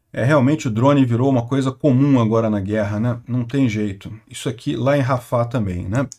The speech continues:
Aqui em Sejaia, ali perto da cidade de Gaza, também tem operações feitas por, é, por tropas israelenses ali. Aqui dá pra gente ter uma, uma noção aqui do pessoal fazendo as, as operações ali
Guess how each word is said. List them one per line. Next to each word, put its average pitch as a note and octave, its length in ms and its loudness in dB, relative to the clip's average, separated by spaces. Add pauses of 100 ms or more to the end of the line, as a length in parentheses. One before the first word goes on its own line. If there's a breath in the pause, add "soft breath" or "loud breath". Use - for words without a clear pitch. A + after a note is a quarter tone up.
(260)
Aqui C3 300 -2
em E3+ 80 4
Sejaia, D#3 800 6
ali C3+ 300 4
perto C3 340 -2
da B2 80 -2
cidade A#2+ 320 0
de D3+ 80 -2
Gaza, C#3+ 480 6
também C#3+ 320 4
tem D3 160 0
operações B2+ 680 0
feitas B2+ 440 -2
por, A#2 520 -4
é, G#2+ 260 0
por G#2+ 220 -10
tropas A#2 380 -2
israelenses A2+ 760 -2
ali. D#3+ 340 0 (200)
Aqui B2 240 -8
dá B2 120 2
pra A#2 160 -2
gente A#2 200 0
ter B2+ 140 -4
uma, A2+ 420 0
uma A2+ 160 0
noção A#2 480 -2
aqui A2 140 -6
do A2 100 -6
pessoal G#2+ 400 -4
fazendo G#2+ 400 -2
as, - 320 -6
as G#2+ 100 -8
operações A2+ 760 -2
ali A#2 340 -2